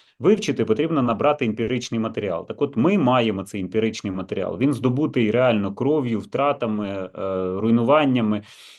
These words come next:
смертями людей, але це емпіричний матеріал, і ми з ним працюємо. А Європа до нього не готова. Ми бачили, як вони дрони збивали, ми бачили, як вони,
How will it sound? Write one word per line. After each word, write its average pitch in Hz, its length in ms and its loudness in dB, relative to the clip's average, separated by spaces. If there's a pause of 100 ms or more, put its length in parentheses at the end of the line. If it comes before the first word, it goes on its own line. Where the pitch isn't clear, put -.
смертями 120 560 0
людей, 120 360 0
але 131 200 2
це 143 140 -6
емпіричний 123 520 -4
матеріал, 104 480 -4
і 110 40 -4
ми 160 160 2
з 131 60 -4
ним 143 140 2
працюємо. 92 800 -10
А 113 320 6
Європа 147 440 2
до 117 100 2
нього 139 240 4
не 135 100 2
готова. 120 420 -2
Ми 190 100 -2
бачили, 196 380 2
як 156 120 0
вони 143 160 0
дрони 117 320 0
збивали, 95 500 -4
ми 101 100 -8
бачили, 120 440 -2
як 104 140 -4
вони, 113 260 -4